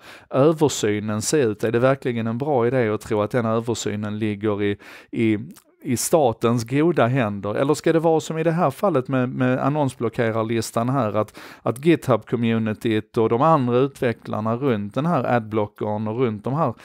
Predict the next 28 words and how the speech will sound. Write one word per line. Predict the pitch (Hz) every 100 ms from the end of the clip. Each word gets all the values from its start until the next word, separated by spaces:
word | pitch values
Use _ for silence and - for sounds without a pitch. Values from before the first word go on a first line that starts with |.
| - -
listorna | 117 123 - 123 110 104
sa | - 110
att | -
det | 139
här | 156 139
är |
fel, | 135 185 120 98 107 -
så | - 135
här | 139
ska | - 123
vi | 135
inte | 135
göra. | 113 113 113 101 101 _ _ _ _ _ _ _ -
Eh, | 123 117 110 107 - -
och | - 127
så | 120 113
rullade | 113 - 120 135 120 117
de | 127
tillbaka | 123 117 123 104 110
hans | 120 110 104
ändringar | 101 117 104 107 107
och | 107
hans | 110 -
filtrering | 104 101 120 101 98 107
av | 110
de | 107
här | 110 107
fackföreningssajterna. | 107 104 - 110 117 113 - - - -